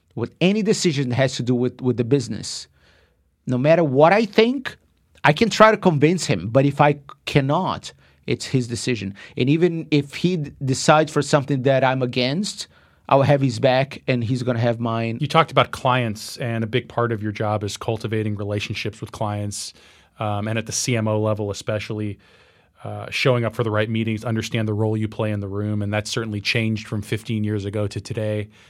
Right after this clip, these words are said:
Speaker 2: Now you have trusted, you know, creative leaders around you who can carry some of that water in the room.
Speaker 1: Mm-hmm.
Speaker 2: Um, but does that part of the job come easy to you? Um, do you enjoy that part of the job, the, the cultivation of relationships at the C M O level and,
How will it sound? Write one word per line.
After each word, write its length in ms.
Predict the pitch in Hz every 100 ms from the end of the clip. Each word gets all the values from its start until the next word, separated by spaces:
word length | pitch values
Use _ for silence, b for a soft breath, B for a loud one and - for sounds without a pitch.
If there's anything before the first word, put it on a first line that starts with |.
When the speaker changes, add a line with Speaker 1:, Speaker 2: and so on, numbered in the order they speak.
| b
Speaker 2:
Now 80 | -
you 140 | 107 104
have 120 | 101
trusted, 560 | - 117 104 117 104 101
you 160 | 110
know, 120 | 101
creative 400 | 95 - 107 101
leaders 320 | 98 107 104 95
around 340 | 98 101 104
you 240 | 104 104 104 b b b b _
who 100 | -
can 100 | 123
carry 260 | 113 123 107
some 160 | 107 110
of 80 | 107
that 160 | 101
water 320 | 104 101 101
in 80 | 98
the 80 | 98
room. 340 | 98 104 107
Speaker 1:
Mm-hmm. 500 | 107 127 107 117 127
Speaker 2:
Um, 380 | 127 113 110 107 _
but 80 | 143
does 120 | 139
that 160 | 170 170
part 180 | 175
of 40 | 165
the 60 |
job 300 | 151 151 135
come 200 | - 139
easy 240 | 131 131 117
to 140 | -
you? 340 | 101 95 95 95
Um, 260 | 101 95 95
do 120 | 123
you 80 | 127
enjoy 320 | 123 120 123
that 160 | 117 101
part 200 | 113 104
of 40 |
the 80 | 101
job, 260 | 107 101
the, 220 | - 104 - B B -
the 80 | 127
cultivation 640 | - 143 135 120 120 127
of 100 | 110
relationships 720 | 107 104 107 113 - 110 104
at 100 | -
the 60 | -
C 220 | - 113
M 140 | 104 101
O 120 | 104
level 440 | 101 101 104 101
and, 240 | 98 92